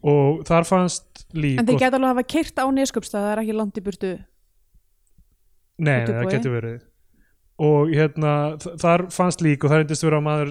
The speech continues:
Speaker 1: uh, að nafni Vaitas Júsevicius, t-, tuttugu og sjö ára gamall Litái.
Speaker 2: Mm.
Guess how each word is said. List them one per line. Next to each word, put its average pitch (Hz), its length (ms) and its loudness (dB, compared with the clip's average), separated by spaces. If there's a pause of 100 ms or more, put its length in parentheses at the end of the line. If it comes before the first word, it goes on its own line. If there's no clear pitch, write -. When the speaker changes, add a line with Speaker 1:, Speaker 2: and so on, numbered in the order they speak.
(100)
Speaker 1:
uh, 147 460 -4
að 143 80 -6
nafni 139 220 -4
Vaitas 143 440 -2
Júsevicius, 139 760 -4 (100)
t-, - 120 -18 (120)
tuttugu 151 240 -6
og - 60 -10
sjö 151 100 -4
ára 139 120 -6
gamall 135 280 -6
Litái. 120 460 -6 (260)
Speaker 2:
Mm. 185 140 -12